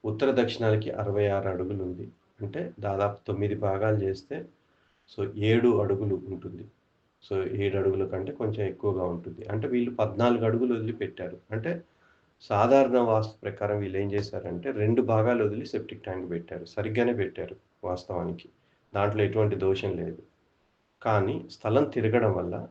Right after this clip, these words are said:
అది ఆగ్నేయంలో పడింది. దానివల్ల ఏంటంటే, so, వీళ్ళు, వీళ్ళు చాలా తీవ్రమైన అనారోగ్య సమస్యలు ఎదుర్కొంటున్నారు ఈ ఇంటి వాళ్ళు. So, ఆ సెప్టిక్ ట్యాంక్ని, so, పద్నాలుగు అడుగులకు బదులుగా ఇరవై ఏడు అడుగుల ఖాళీ ఉంచేసి పెట్టమని చెప్పి, చెప్పడం జరిగింది ఆగ్నేయ మూల నుంచి.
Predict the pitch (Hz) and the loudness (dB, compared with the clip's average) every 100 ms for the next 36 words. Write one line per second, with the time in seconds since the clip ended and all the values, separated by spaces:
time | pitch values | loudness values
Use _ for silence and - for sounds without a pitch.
0 | _ _ 92 87 87 - - 85 - 90 | _ _ -12 -8 -10 -10 -14 -16 -10 -6
1 | 87 85 82 87 87 - 101 110 113 113 | -6 -8 -10 -10 -10 -4 0 2 2 2
2 | 110 104 104 87 151 175 _ _ _ _ | 2 2 -2 -6 -10 -12 _ _ _ _
3 | - 95 95 92 - 98 98 92 - 98 | -10 -2 0 -2 -4 -6 -4 -6 -4 -2
4 | 98 107 110 - - _ _ - 113 120 | 2 4 4 0 -6 _ _ -8 -2 4
5 | 120 113 101 95 95 92 95 92 87 87 | 4 4 2 2 0 -4 -6 -10 -8 -10
6 | - 95 87 82 85 80 85 85 82 82 | -10 -10 -10 -10 -12 -12 -10 -8 -6 -6
7 | 82 85 82 92 - _ _ _ _ _ | -8 -8 -8 -8 -12 _ _ _ _ _
8 | - 90 - - 127 107 107 95 90 - | -4 -4 -2 -4 -4 0 0 0 -2 -6
9 | 170 - _ _ _ _ - - 90 87 | -6 -8 _ _ _ _ -14 -4 -4 0
10 | 107 113 107 104 101 95 85 90 90 117 | 2 4 4 4 2 -4 -4 -4 -4 -6
11 | - 98 101 110 110 107 98 95 110 113 | -4 -2 4 4 6 6 4 2 0 -4
12 | 110 95 90 92 90 87 - 98 - 87 | -2 0 2 0 -2 -4 -6 -10 -8 -10
13 | 85 87 85 85 - 85 85 - 95 - | -6 -4 -4 -6 -6 -10 -10 -12 -12 -6
14 | 87 85 85 82 82 82 90 90 87 85 | -4 -2 -4 -2 -2 0 0 0 0 0
15 | 90 85 85 - | 0 -2 -4 -10